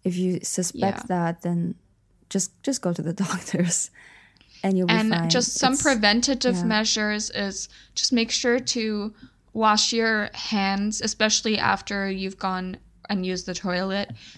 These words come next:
Speaker 2: Make sure that if you do get any sort of wounds or cuts,
Speaker 1: Mm.
Speaker 2: that you properly disinfect them and treat them.
Speaker 1: Mm-hmm.
Speaker 2: Because actually,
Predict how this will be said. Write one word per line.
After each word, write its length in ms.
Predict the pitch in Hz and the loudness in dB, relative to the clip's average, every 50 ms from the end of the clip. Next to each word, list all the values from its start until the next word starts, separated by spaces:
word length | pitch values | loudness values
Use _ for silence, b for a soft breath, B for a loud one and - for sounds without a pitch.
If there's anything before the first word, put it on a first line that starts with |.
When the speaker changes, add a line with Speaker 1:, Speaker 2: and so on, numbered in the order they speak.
| B B - | B B 2
Speaker 2:
Make 200 | 196 196 196 - | 2 2 2 2
sure 280 | - - 226 214 214 | 0 2 2 2 2
that 240 | 208 214 202 - - | 4 2 2 2 2
if 160 | - 214 - | -2 -6 -4
you 80 | 214 214 | -4 -4
do 260 | 202 208 208 208 208 | -2 0 -2 -2 -2
get 400 | 208 - 202 185 185 175 - - - _ _ _ | -2 0 0 0 0 0 -2 -6 -12 _ _ _
any 220 | - 190 185 185 185 | -4 -2 -2 0 0
sort 240 | - - 196 185 180 | 0 0 0 0 0
of 180 | 175 180 202 | -2 -2 -2
wounds 560 | 214 190 185 185 185 180 185 190 185 185 - | -2 0 0 2 2 2 0 -2 -2 -4 -4
or 100 | 165 170 165 | -6 -6 -8
cuts, 480 | - - 196 214 170 165 - - - 202 | -8 -6 -2 -2 -2 -2 -2 -2 0 2
Speaker 1:
Mm. 60 | 208 | 2
Speaker 2:
that 220 | 202 180 165 - - | 4 2 2 0 -2
you 340 | 170 180 180 180 175 - B B B B | -4 -4 -4 -4 -4 -8 B B B B
properly 680 | - 226 202 202 - 214 202 202 196 196 190 185 175 - | -2 -2 -2 0 0 -2 -2 0 -2 -2 -2 -2 -4 -4
disinfect 680 | - 196 196 - 180 170 - - - 175 - - - | -4 -4 -4 -2 -4 -6 -4 -4 -4 -4 -4 -6 -6
them 220 | - 202 202 220 208 | -4 -2 0 0 0
and 120 | 196 185 - | 0 -2 -2
treat 320 | - - 196 180 - - | -2 -2 -2 -4 -2 -2
them. 340 | - 196 208 220 240 285 277 B B B B B | -2 -2 0 0 -2 -4 -6 B B B B B
Speaker 1:
Mm-hmm. 200 | 214 214 202 202 | 0 0 2 2
Speaker 2:
Because 580 | 202 196 196 208 208 185 - 180 - - - b b b b b b b _ _ _ _ _ | 2 0 0 0 0 0 -2 -2 -4 -8 -12 b b b b b b b _ _ _ _ _
actually, 480 | 214 208 208 - - 233 233 226 220 | -2 0 0 0 0 0 2 0 0